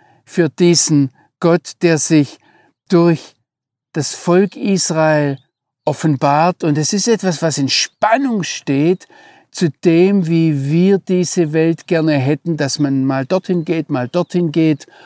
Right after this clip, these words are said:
und mal hier, mal dort, ähm, das Beste natürlich immer mitnimmt, aber Unterschiedliches ausprobiert.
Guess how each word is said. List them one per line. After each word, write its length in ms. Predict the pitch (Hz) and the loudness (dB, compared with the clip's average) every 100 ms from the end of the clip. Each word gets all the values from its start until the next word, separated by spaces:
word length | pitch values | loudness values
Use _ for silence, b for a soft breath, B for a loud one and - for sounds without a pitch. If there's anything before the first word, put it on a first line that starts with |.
| B - | B -6
und 340 | 131 131 - | -2 -2 -2
mal 220 | 151 135 | 0 0
hier, 360 | 131 160 202 196 | 0 2 4 4
mal 300 | 165 135 135 | 2 -2 0
dort, 360 | 180 180 - - b b b | 0 0 -2 -16 b b b
ähm, 540 | 135 135 135 135 127 - _ _ _ | -2 0 2 0 -2 -6 _ _ _
das 160 | 202 - | -4 0
Beste 360 | 247 240 - | 0 0 0
natürlich 380 | 190 170 170 151 | 0 0 0 0
immer 200 | 156 147 | 2 2
mitnimmt, 400 | 156 190 196 185 | 0 0 -2 0
aber 320 | 156 151 139 - | 0 -2 -8 -2
Unterschiedliches 760 | 202 202 - 202 160 143 139 | 0 0 -2 -4 -2 -2 0
ausprobiert. 720 | 143 165 - 175 156 165 156 | 0 0 0 -2 2 2 2